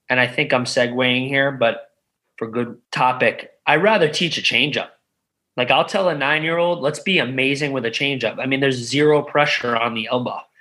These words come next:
I don't understand the rush to have a curveball. How about spotting your fastball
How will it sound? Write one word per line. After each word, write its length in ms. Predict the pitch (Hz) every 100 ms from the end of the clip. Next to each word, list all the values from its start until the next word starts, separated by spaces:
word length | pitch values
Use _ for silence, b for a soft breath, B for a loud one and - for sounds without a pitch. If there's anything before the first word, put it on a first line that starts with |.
| B B B B
I 100 | 139
don't 160 | 175 185
understand 560 | 175 175 160 175 160
the 80 | 143
rush 380 | 131 135 139 -
to 100 | 139
have 120 | 127
a 60 | 113
curveball. 460 | - 135 135 113
How 180 | - 139
about 240 | 151 165 156
spotting 540 | - 160 147 156 156
your 100 | 139
fastball 800 | 135 131 131 - 160 160 190